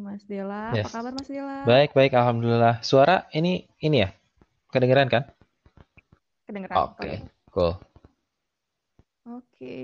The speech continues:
Speaker 1: Baik ya, alhamdulillah kalau gitu. Sibukannya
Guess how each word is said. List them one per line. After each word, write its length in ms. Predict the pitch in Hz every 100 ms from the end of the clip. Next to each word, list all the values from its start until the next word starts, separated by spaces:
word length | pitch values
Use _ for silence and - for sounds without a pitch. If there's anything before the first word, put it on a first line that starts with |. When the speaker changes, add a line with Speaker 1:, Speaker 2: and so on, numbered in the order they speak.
| 247 247 240 196 _ _ _ _ 214
Speaker 1:
Baik 200 | 220 226 240
ya, 160 | 233
alhamdulillah 800 | 214 196 190 190 185 190 190 196 202
kalau 160 | 190 190 180
gitu. 260 | _ _ 196 196 202 208 214 - _ _ _ _ _ _ - _ _ _ _ -
Sibukannya 480 | 214 214 208 226